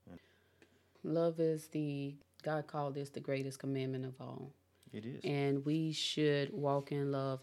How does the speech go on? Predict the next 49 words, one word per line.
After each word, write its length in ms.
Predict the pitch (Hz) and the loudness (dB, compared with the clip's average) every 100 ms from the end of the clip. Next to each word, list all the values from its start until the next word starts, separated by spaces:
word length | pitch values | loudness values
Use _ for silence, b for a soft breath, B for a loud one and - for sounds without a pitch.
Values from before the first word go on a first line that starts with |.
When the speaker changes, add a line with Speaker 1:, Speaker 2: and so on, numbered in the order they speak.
| - | -2
Speaker 1:
every 280 | 135 139 139 | -2 0 -2
chance 320 | - 135 135 | -2 -2 -2
that 180 | 139 139 | -6 -4
we 160 | 135 | -4
get. 340 | 135 127 139 127 | -4 -4 -4 -2
We 160 | 139 | 0
understand 540 | 139 135 131 - 139 139 | 2 2 -2 -2 0 0
that 160 | 131 | 0
there 180 | 135 135 | 0 -2
are 40 | 131 | -2
some 180 | 135 | -4
people 260 | 135 139 135 | -4 -4 -2
who 120 | 135 | -2
don't 320 | 131 131 131 131 | -2 0 0 0
love. 300 | 127 127 131 | 0 0 0
We 100 | 131 | 0
understand 540 | 127 131 - 131 131 | -2 -4 -4 -2 -2
that 100 | 135 | -2
there 140 | 135 | -4
are 60 | 131 | -6
people 280 | 135 135 135 | -6 -6 -6
who 180 | 131 127 | -4 -4
are 80 | 123 | -2
bitter, 400 | 127 139 143 143 b b b - | -2 -2 -4 -8 b b b -2
who 100 | 135 | 0
are 120 | 131 | 0
confused, 720 | 131 127 - 123 131 135 143 - | -2 -6 -4 -2 -2 -2 -6 -2
who 100 | 127 | 0
are 120 | 123 | 0
angry, 540 | 127 127 131 131 139 131 | 0 0 0 -4 -6 -6
who 140 | 139 127 | -4 -2
are 100 | 123 | -2
filled 240 | 139 131 131 | -2 -2 -2
with 240 | 120 120 | -4 -2
rage. 580 | 131 131 143 175 - - b b b b b | 2 2 2 -4 -10 -16 b b b b b
But 140 | 139 135 | 2 2
if 200 | 135 147 | 0 0
we 160 | 143 | 0
take 280 | 135 156 165 | 2 0 2
the 100 | 151 | -2
time 300 | 156 143 139 | 2 2 2
to 100 | 139 | 0
show 280 | 135 151 143 | -2 4 6
each 180 | 139 139 | 4 2
other 220 | 135 131 | 0 0
love, 480 | 131 135 127 - - - _ _ 139 | 2 2 2 -2 -6 -14 _ _ 0
rather 260 | 143 139 | 2 2
than 260 | 135 135 131 | 2 2 0
pity, 560 | - 147 139 135 139 | 2 4 4 2 -2